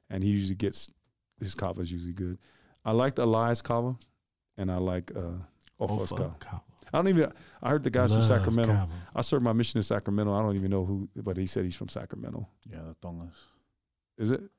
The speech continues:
Speaker 1: Well, I, I don't know who he is,
Speaker 3: From
Speaker 1: but
Speaker 3: Sac.
Speaker 1: he got, he got, he got good kava.
Speaker 3: Hey, who we, who we got next week?
Speaker 1: It's a surprise.
Speaker 3: Okay.
Speaker 1: It's in, it's not my turn. That's you guys' turn.
Speaker 3: No, just to let you know, the nineteenth, the nineteenth, the nephew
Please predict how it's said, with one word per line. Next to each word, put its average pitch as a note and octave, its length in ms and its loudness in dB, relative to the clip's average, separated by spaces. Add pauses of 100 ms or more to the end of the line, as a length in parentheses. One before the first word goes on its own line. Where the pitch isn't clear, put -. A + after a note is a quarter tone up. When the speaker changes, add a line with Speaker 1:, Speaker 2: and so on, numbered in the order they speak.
(120)
Speaker 1:
Well, G2 400 -2
I, G#2 60 -4
I - 20 0
don't G2 120 0
know F#2+ 140 0
who F#2 140 -2
he F2+ 260 -2
is, F2+ 120 -6
Speaker 3:
From F#2+ 140 -10
Speaker 1:
but - 20 -10
Speaker 3:
Sac. E2+ 400 -12
Speaker 1:
he G#2 80 -2
got, G2+ 260 -4
he G#2 140 -4
got, F#2 200 -4 (680)
he - 60 -20
got F#2+ 180 -10
good - 140 -12
kava. - 340 -14 (580)
Speaker 3:
Hey, A#2+ 120 2
who C#3 100 8
we, F3 120 4 (140)
who A2+ 60 -2
we D3 100 4
got C#3+ 180 0
next A#2+ 220 -2
week? - 240 -10 (960)
Speaker 1:
It's - 140 -6
a G2 60 -4
surprise. F2 680 -4 (320)
Speaker 3:
Okay. F2 240 -8 (300)
Speaker 1:
It's A#2+ 140 -6
in, C#3 140 -4 (180)
it's E3 140 -4
not G3 160 0
my B2+ 160 2
turn. C3 340 0
That's E3 180 -2
you F3+ 120 2
guys' G2 280 0
turn. A#2+ 140 0
Speaker 3:
No, A#2 140 4 (100)
just B2+ 240 2
to C#3 80 2
let A#2+ 180 2
you A#2 80 -2
know, A#2 120 0
the F2 120 -4
nineteenth, G#2 600 -2 (880)
the F#2 80 -10
nineteenth, F#2+ 480 -4 (440)
the F2+ 100 -8
nephew F#2 400 -4